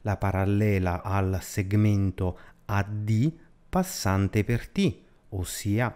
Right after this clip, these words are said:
questa retta, e indico con U l'intersezione di tale retta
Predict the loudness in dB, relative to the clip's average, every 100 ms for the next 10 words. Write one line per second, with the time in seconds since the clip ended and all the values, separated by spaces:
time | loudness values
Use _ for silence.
0 | -12 -10 -8 -6 -4 -2 2 2 0 -4
1 | -4 -6 -16 -20 -20 -20 _ -2 0 2
2 | 2 0 -2 0 -2 0 0 2 2 0
3 | -4 -6 2 2 2 -2 -20 _ -2 2
4 | 2 0 -4 -6 -6 -2 0 2 0 -2
5 | -2 0 0 2 2 0 -2 -2 -2